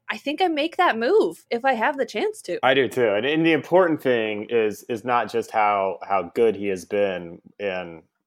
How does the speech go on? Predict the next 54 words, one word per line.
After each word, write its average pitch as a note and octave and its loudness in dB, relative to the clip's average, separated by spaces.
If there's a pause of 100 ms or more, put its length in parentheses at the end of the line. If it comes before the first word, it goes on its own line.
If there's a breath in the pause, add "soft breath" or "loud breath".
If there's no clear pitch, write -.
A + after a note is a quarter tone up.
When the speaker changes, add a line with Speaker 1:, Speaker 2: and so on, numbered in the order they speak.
(140)
Speaker 2:
and F#2+ -14
I G#2 0
don't A#2 -4
think A2 -8
that G2+ -6
can G2+ -12
be F#2 -8
overstated. F#2 -4
I F2 -10
mean, F2+ -10
he's G2 -10
been F#2+ -10
a E2+ -10
top - -4
tier F2+ -8
player F#2+ -4
in F2 -12
baseball, F2 -6
but D3+ 4 (960)
also D3 4
that A#2 2
he's A#2+ -4
still C#3+ 4
projected, A2 0
you C3+ -2
know, A#2 4
'cause A#2 -4
what B2+ 4
good C3 6
is A2 0
it G2 0
is F#2+ -4
if, F#2+ -6
if A2+ -4
he's, F#2 -8
like, F2+ -2
you G2+ -6
know, F#2+ -6
on F#2 -4
his E2+ -12
downside? A2 -2
He's D3 -2
still F#3+ 2
projected C3+ 2
to G#2 -6
be A2 -2
a G2 0
very A2 -2
good G2+ -6
player G2 -4
in F#2+ -8
two G2 -12
thousand F2 -6
nineteen, D#2+ -16